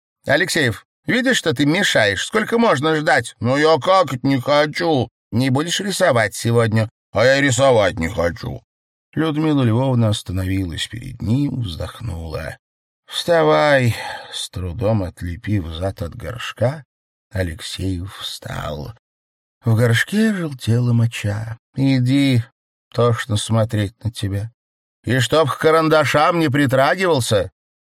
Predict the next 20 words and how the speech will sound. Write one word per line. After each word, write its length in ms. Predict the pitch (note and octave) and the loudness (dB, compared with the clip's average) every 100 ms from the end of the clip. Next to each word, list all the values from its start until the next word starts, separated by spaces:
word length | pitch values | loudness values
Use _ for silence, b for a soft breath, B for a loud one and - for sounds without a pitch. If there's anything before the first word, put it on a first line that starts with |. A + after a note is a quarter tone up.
| _ _ _ | _ _ _
будешь 320 | A#2+ D#3 D3 | 0 2 2
цветы 380 | - D3 C3+ D#3+ | 2 0 2 2
поливать». 500 | C3 A#2 G#2 - - _ _ _ _ - | 2 4 4 0 -12 _ _ _ _ -8
Алексеев 720 | E2+ F2+ - F3 G#3+ D#3+ - | -4 -4 -4 -6 -4 -6 -8
подобрал 540 | F2+ E2+ F2 A#2 - | -8 -4 -2 -2 -2
штаны, 720 | A#2 - - - F#2+ D3 D3 B2+ _ _ _ _ | -8 -14 -14 -8 -2 0 -2 -4 _ _ _ _
глядя 460 | F2+ F2 A2+ A#2 G2+ | -6 0 2 2 0
на 100 | G#2 | 0
работающую 680 | G2+ G2+ F#2+ F#2+ - F#2+ F#2+ | 0 0 -2 -4 -4 -4 -2
нянечку, 680 | F#2+ F2+ F2+ - F#2+ E2 - _ _ | -2 -2 -4 -6 -8 -10 -14 _ _
стал 380 | - - F#2 A2+ | -18 -8 -2 0
застегиваться. 1200 | C3+ C3+ - E2 F2 F2+ D#2+ - - - A2 - - _ _ _ _ | 0 -4 -8 -8 -10 -14 -16 -16 -14 -14 -14 -16 -20 _ _ _ _
Нянечка 640 | - F#2+ B2+ C3+ A#2+ - A2+ | -6 0 2 2 0 0 0
выплеснула 760 | G#2+ A2+ G#2 F#2 - G2 F2+ | 2 0 -2 -4 -4 -6 -4
мочу 440 | F2+ E2+ - A2 G2+ | -4 -4 -2 0 0
из 100 | F#2+ | 0
его 180 | F#2 | -2
горшка 560 | E2+ F2+ E2+ - F2 F#2 | -2 -4 -4 -6 -2 -2
в 100 | F2+ | -2
ведро. 640 | E2+ F2 E2+ E2 E2+ D#2 | -6 -8 -10 -8 -8 -8